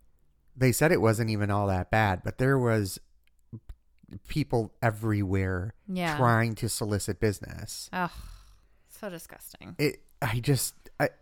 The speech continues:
Speaker 1: in a way, it could be good if you're not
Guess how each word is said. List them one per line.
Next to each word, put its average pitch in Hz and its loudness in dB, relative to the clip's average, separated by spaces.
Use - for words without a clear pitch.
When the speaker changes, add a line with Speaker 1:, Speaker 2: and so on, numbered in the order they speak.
Speaker 1:
in 165 4
a 180 6
way, 190 6
it - 0
could 196 4
be 240 0
good 123 6
if 123 0
you're 123 0
not 139 4